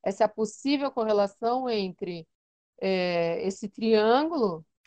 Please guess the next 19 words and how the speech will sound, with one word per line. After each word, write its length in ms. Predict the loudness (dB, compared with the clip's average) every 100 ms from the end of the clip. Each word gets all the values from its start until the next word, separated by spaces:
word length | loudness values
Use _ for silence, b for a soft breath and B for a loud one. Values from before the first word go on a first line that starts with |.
| _
poderíamos 440 | -6 -2 0 -2 -2
chamar 460 | -4 -4 -4 -4
de 140 | -6 -10
um 160 | -10
triângulo, 520 | -10 -6 -4 -2 -4
conforme 880 | -6 -10 -4 -2 -2 -4 -8 -8 -12 -16 -12
esse 200 | -10 -10
professor 480 | -14 -14 -12 -10 -12
que 100 | -12
eu 60 | -14
indiquei 320 | -14 -14 -16
pra 140 | -14 -14
você, 240 | -12 -12
o 60 | -14
professor 360 | -16 -14 -12
Imo, 320 | -10 -12 -12 _ _ _ _ _ _ -20 0
fala, 400 | 4 6 6 2
um 120 | -2
triângulo 720 | -4 -2 0 0 2 2 2